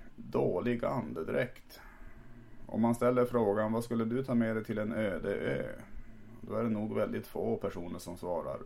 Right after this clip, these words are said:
"Dålig andedräkt." Men även det kanske kan användas till något bra. Om man är rädd för att smittas av coronaviruset och tycker folk är för närgångna, då kan man försöka utveckla en otroligt dålig andedräkt.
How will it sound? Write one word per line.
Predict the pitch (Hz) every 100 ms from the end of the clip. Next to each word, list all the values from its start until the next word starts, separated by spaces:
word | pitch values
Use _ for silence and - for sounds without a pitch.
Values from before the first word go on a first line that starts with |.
| -
"Dålig | - 104 98 69 87 101
andedräkt." | - 101 71 60 - 57 - - - - - - - - - - - - - - - -
Men | 113 135
även | 143 151
det | 143 165
kanske | 160 143 135
kan | 127
användas | 110 101 104 101
till | 98
något | 92
bra. | - 55 50 - - - - - - - - - -
Om | -
man | 110 120
är | 113
rädd | 113 117 117
för | 107
att | 104
smittas | 101 95 107 104
av | 95 92 92
coronaviruset | - 98 98 80 80 101 104 95 78 82
och |
tycker | 87 85 -
folk | 82 92 69
är |
för | - 85
närgångna, | 90 95 69 69 95 127 113 52 - - - - - - - - -
då | -
kan | - 143
man | 139 135
försöka | 135 123 120 120
utveckla | 127 117 - 110 117 120 107 117
en | 107
otroligt | 127 - - 156 160 82 82 -
dålig | 82 76 71 95
andedräkt. | 73 64 62 62 - - - -